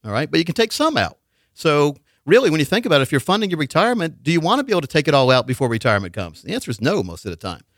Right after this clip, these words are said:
All right, guarantees are only as good as the issuing company, so it's important to have someone helping you pick the right company. We've seen a lot of people pick the wrong insurance company. Now, the insurance companies,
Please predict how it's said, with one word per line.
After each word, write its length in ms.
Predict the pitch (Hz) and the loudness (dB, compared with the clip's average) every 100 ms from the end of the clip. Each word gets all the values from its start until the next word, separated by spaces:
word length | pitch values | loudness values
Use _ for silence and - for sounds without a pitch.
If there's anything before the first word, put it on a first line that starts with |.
| _ _ - | _ _ 0
All 100 | 127 | 2
right, 240 | 107 - 101 _ _ _ _ | 2 -2 -18 _ _ _ _
guarantees 640 | 147 214 185 - 208 190 | 0 2 0 -2 -2 -2
are 120 | 143 - | -4 -2
only 280 | 175 226 196 | -4 -2 -2
as 100 | - | 0
good 220 | 180 185 | 0 0
as 100 | 143 | -2
the 180 | 131 151 | -4 -4
issuing 360 | 165 170 143 | -4 -4 -6
company, 420 | - 175 165 104 | -4 -6 -4 -6
so 140 | 92 120 | -4 -6
it's 100 | 113 | -6
important 380 | 107 165 151 117 | -8 -6 -6 -4
to 60 | |
have 100 | 135 | -6
someone 300 | - 156 139 | -4 -6 -4
helping 280 | 127 147 135 117 | -2 -2 -4 -8
you 40 | |
pick 220 | - 143 | -6 -6
the 80 | 127 | -4
right 220 | 120 113 | -4 -6
company. 420 | - 143 98 76 - _ - | -4 -4 -4 -10 -14 _ -8
We've 120 | 123 | -4
seen 140 | 143 | -2
a 60 | 120 | 0
lot 160 | 127 | 0
of 60 | 139 | 0
people 200 | 143 120 | -2 -2
pick 300 | - 143 - | -4 -6 -4
the 100 | 110 | -4
wrong 380 | 110 120 131 123 | 0 2 0 -4
insurance 420 | 104 156 160 139 | -6 -2 -2 -2
company. 460 | - 95 98 92 - _ - | -4 -4 -4 -6 -8 _ -2
Now, 300 | 147 104 - | 0 0 -6
the 140 | - 110 | -8 -10
insurance 340 | - 175 156 | -4 -4 -4
companies, 480 | - 131 113 117 | -2 -2 -2 -6